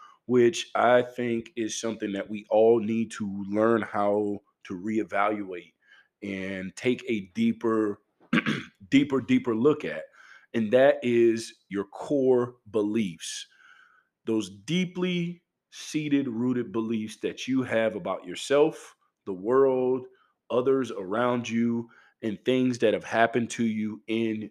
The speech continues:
your life, right? So, <laughs> what exactly are our core beliefs?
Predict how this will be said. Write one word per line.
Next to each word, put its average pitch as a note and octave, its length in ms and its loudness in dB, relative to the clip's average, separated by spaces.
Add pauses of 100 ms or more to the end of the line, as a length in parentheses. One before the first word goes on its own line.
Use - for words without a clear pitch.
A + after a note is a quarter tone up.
(100)
your G2 500 -4 (100)
life, G2 500 -6 (340)
right? A#2 220 2 (400)
So, - 360 4 (180)
<laughs> C#3+ 880 0
what F3 240 8
exactly D3 600 6
are A#2 260 2
our A2 100 2
core A2+ 240 -6
beliefs? C#3 560 -2